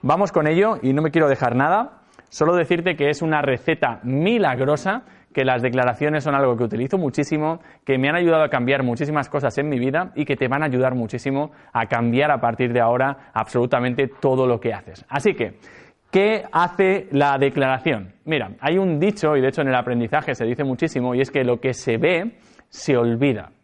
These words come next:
¿vale? Lo que se oye también se olvida. Lo que se hace se queda grabado para siempre. Así que la declaración lo que hace es coger lo que ves, coger lo que oyes y ponerlo en un, en una acción, ¿no? En, en hacer.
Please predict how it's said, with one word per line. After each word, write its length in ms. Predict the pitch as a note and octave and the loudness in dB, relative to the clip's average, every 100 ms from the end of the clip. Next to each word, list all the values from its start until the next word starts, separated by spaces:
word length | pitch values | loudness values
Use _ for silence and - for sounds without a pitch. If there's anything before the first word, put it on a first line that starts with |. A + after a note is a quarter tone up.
| _ | _
¿vale? 220 | A2 B2+ | -8 -2
Lo 140 | C3 C3+ | -2 -2
que 120 | C#3+ | -4
se 220 | - B2+ | -2 2
oye 400 | E3 E3+ F3 B3+ - _ _ | 2 2 0 -4 -14 _ _
también 320 | - G#2+ C3+ | -10 -4 -2
se 140 | C#3+ D#3 | 0 0
olvida. 340 | C#3+ C#3 A2 | 2 2 2
Lo 160 | B2+ C3+ | -2 0
que 100 | D#3 | -2
se 220 | - D3+ | 0 0
hace 460 | F3 A3 E3+ F#3+ - - | 0 -2 -4 -4 -8 -20
se 180 | - C#3+ | -4 -4
queda 260 | C#3+ C#3+ D#3 | 0 0 2
grabado 680 | C3+ C3 B2 C#3 D#3 E3 - | 2 2 2 2 2 -2 -2
para 240 | A2 G#2+ | -4 -4
siempre. 440 | - C#3 A2 G2+ A2+ | -4 -2 -2 -4 -4
Así 140 | F#3 | -2
que 220 | F#3+ G3 - - | -2 -4 -8 -12
la 160 | - C#3+ | -2 0
declaración 520 | D3+ D3+ D3+ D3+ F#3 | 2 2 0 0 0
lo 120 | F#3+ | 2
que 100 | D#3 | 0
hace 200 | D#3 D#3+ | -2 0
es 100 | D#3+ | -2
coger 320 | - C3 F3 F3+ | -2 -2 0 0
lo 120 | F#3+ | 2
que 100 | C3+ | 2
ves, 380 | C#3 E3 F3+ - | 2 0 -2 -6
coger 320 | - A#2 C3+ | -8 -4 0
lo 120 | E3 | 0
que 140 | D#3 C3+ | 2 4
oyes 420 | D3 D3+ E3+ E3 - - | 4 4 0 -4 -20 -4
y 140 | D3 C#3 | -2 2
ponerlo 600 | D3 D#3+ F3+ F3+ G3 - | 2 2 4 4 2 2
en 200 | C3+ C#3 | 0 2
un, 360 | D#3 E3+ E3+ - | 0 0 -4 -6
en 140 | B2+ | -4
una 140 | D#3 E3 | -2 -2
acción, 420 | - F#3 C3+ B2+ | -4 -4 -2 -4
¿no? 160 | E3 | -2
En, 260 | C#3+ A#2+ A#2+ | -2 -4 -6
en 180 | B2 A#2+ | -6 -6
hacer. 400 | A#2 - B2+ F#2+ | -6 -4 -4 -4